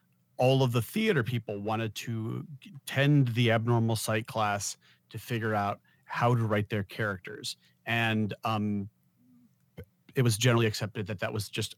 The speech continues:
a tokenistic bullshit, you know, way to take your mental illness and tropify it and do it,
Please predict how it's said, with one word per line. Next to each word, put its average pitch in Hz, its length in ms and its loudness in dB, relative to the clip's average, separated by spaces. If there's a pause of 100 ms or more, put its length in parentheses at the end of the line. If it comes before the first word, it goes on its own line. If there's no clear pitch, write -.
a 107 40 -6
tokenistic 107 560 -4
bullshit, 104 760 -4 (420)
you 123 80 -6
know, 101 220 -2 (140)
way 120 180 2
to 107 160 -4
take 110 320 -4
your 110 80 -2
mental 107 260 -2
illness 104 320 -4
and 104 80 -6
tropify 98 540 -2
it 107 100 -4
and - 80 -8
do 104 160 -4
it, 101 140 -4